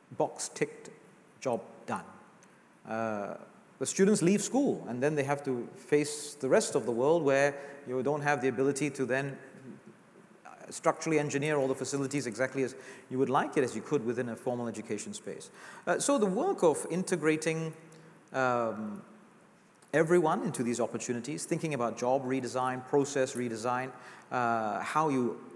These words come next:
s-, uh, upskill H R personnel, how you handle performance-related issues. I think it's ongoing work. I know many of my colleagues are spending a lot of time thinking about this, um, and, uh, putting an effort to do so. Uh, and I agree,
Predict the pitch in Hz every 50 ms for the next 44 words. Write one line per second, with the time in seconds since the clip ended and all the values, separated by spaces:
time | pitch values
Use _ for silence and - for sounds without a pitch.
0 | - - - - - - - - - - - - - - - - - 123 - -
1 | 160 - - - - - 156 156 151 123 139 135 - 147 139 139 139 - 143 135
2 | - - 135 131 131 127 127 - 160 160 156 143 127 120 - - - 131 139 156
3 | 151 156 147 - 131 - 135 131 135 135 131 131 127 120 127 123 131 120 123 117
4 | - 139 135 - - - - - - - - - - 139 - 180 143 139 - -
5 | - 147 160 165 165 143 147 147 147 143 143 131 143 165 170 139 127 127 135 156
6 | 180 202 185 - - - 120 135 156 180 202 175 139 131 127 123 - - 143 147
7 | 147 - 120 - - 131 131 131 120 113 120 135 143 135 - - 131 127 123 -
8 | - 147 151 - 160 151 143 139 143 147 143 156 170 175 - - - - - -
9 | - - - - - - 117 117 113 110 110 107 - 117 117 117 113 110 104 107
10 | 104 104 - - 151 139 135 135 127 127 123 - 135 - - - - - 104 101
11 | 123 143 139 - 139 135 160 208 - - - - - - - - 123 127 123 -
12 | - - - - 127 131 135 135 139 147 139 220 240